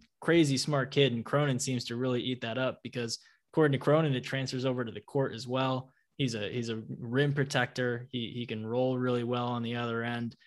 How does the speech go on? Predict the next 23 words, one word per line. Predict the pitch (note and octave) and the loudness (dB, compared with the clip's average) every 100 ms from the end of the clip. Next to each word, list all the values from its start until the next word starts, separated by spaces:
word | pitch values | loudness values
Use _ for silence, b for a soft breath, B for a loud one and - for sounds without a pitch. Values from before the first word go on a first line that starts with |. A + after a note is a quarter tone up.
| _ - | _ -4
and | B2+ | 0
he's | B2+ A#2+ | 2 2
just | C3+ - | 0 0
a | |
smart | G#2+ - C3+ C3+ | -2 -2 -2 -2
guy | C3 B2 B2+ | 0 0 0
who, | B2 A#2 | -2 -2
who | A2+ | -2
knows | A2+ B2+ A#2+ | 0 0 0
the | A#2 | -2
game | A#2 B2 C#3 B2 | -2 0 0 -2
and | G#2+ A2 A2 | -4 -6 -4
knows | B2 B2 | -2 -2
his | A2 G#2+ | -4 -8
teammates. | - C3+ C3+ C3 B2+ - | -6 -4 -2 -2 -4 -6
And | A#2 A2+ | -6 -4
it | B2+ F#2+ G#2 - _ - - F#3 - _ | -4 -6 -8 -16 _ -20 -16 -16 -18 _
really | D#3+ F3+ G3 | 0 4 4
seems | C#3+ D#3 D#3 C3 | 4 2 2 2
like | B2 A#2+ | 0 -2
he's | - D#3 C#3+ | 0 2 2
someone | C#3+ B2 A#2 A2+ | 0 0 -2 -4
who | A2 A2+ A2 | -4 -4 -4